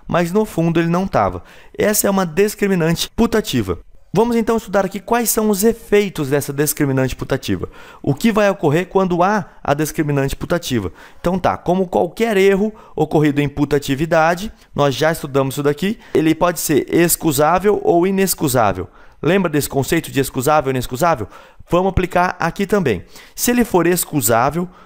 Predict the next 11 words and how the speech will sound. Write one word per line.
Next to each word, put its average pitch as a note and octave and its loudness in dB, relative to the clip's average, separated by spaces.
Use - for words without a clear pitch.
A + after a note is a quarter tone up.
ou D#3+ 0
seja, A#2 0
desculpável, C#3 0
justificável, C#3+ 0
vamos F#3 0
dar F3 2
um F3+ -2
exemplo F3 0
pra F3 0
vocês D#3+ -4
entenderem E3 0